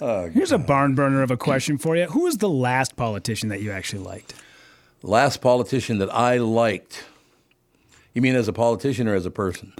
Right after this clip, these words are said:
Speaker 2: Uh, both. You could say either or, because there is, there is a difference between a good politician and a bad person, or vice versa. You know what I mean? Like, you can be a bad politician and a good person at the same time.
Speaker 1: God, there are actually a lot of them, 'cause, uh,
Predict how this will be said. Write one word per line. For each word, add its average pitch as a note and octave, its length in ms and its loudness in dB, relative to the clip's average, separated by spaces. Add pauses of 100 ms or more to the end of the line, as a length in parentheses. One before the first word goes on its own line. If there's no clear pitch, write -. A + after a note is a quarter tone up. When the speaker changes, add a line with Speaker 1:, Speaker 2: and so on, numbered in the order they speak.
Speaker 2:
Uh, A#3 140 -2
both. G3 400 2
You A3+ 100 2
could A3 140 0
say G3+ 160 2
either F3+ 320 2
or, A2 260 -6
because F#3+ 220 2
there A#3 160 4
is, G#3 200 0
there G3+ 220 2
is A3+ 100 2
a A#3 60 -2
difference F#3+ 380 -2
between D#3+ 240 -2
a C#3 60 0
good D3+ 200 0
politician D#3 680 0
and C3+ 200 -2
a B2 60 0
bad A#2 540 -4
person, C#3 420 0
or C3+ 240 0
vice B2+ 360 -2
versa. G#2 420 -4
You C3 100 2
know C#3 80 2
what C3+ 80 2
I C3 40 2
mean? C3+ 220 2
Like, B2+ 300 -2
you F#3+ 80 0
can F#3 140 0
be F3 160 2
a D3+ 40 -2
bad D3+ 300 0
politician C3+ 560 0
and C#3 180 0
a C3+ 60 -2
good A#2+ 220 -2
person A#2+ 280 -4
at F#2+ 100 -10
the G#2 40 -8
same G2+ 240 -4
time. - 380 -12
Speaker 1:
God, F#3 160 -4
there E3 100 0
are D3 60 2
actually D3+ 280 0
a F#2+ 60 4
lot G#2 300 2
of F#2 80 -2
them, F2 120 -6
'cause, G2+ 200 -4
uh, - 60 -6